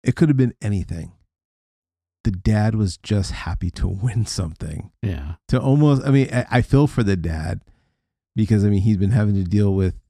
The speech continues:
Speaker 1: the Bumpus hounds
Speaker 2: Mm-hmm.
Speaker 1: that are always trying to bite him and
Speaker 2: Yeah.
Speaker 1: attack him. He having to deal with his furnace that I'm sure he can't afford to fix.
Speaker 2: Yeah.
Speaker 1: You know,
Speaker 2: The
Speaker 1: his
Speaker 2: Oldsmobile that keeps freezing
Speaker 1: Oldsmobile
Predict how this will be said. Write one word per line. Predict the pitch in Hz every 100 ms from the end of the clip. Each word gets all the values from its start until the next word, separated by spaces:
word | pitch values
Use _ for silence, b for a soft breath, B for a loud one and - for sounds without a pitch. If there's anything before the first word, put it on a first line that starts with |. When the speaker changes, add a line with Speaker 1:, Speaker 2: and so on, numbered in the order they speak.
| - _ _ _ _
Speaker 1:
the | 95
Bumpus | 87 107 95 110 -
hounds | 87 101 113 107 120 - - -
Speaker 2:
Mm-hmm. | 117 82 87 90
Speaker 1:
that | 110
are | 113
always | 104 98
trying | 117
to | 110
bite | 95 92 95
him | 98 113 117 -
and | 98 76
Speaker 2:
Yeah. |
Speaker 1:
attack | 92 - 90 87
him. | 90 95 101 - _ _ _ _ _
He | 107 107
having | 110
to | 107
deal | 107 104
with | 101
his | 92
furnace | - - 117 117 101 98
that | -
I'm | 98
sure | - 101
he | 104
can't | - - 120 113
afford | 87 - 123 117 92
to | 92
fix. | - 127 110 104 - 90 85
Speaker 2:
Yeah. | 85 85 - _ _ _ _
Speaker 1:
You | - 113
know, | 101 92 95 98 101
Speaker 2:
The | 120
Speaker 1:
his | 110 104 98
Speaker 2:
Oldsmobile | 104 98 104 98
that | 98 95
keeps | - 98 - -
freezing | 117 101 92
Speaker 1:
Oldsmobile | 131 135 -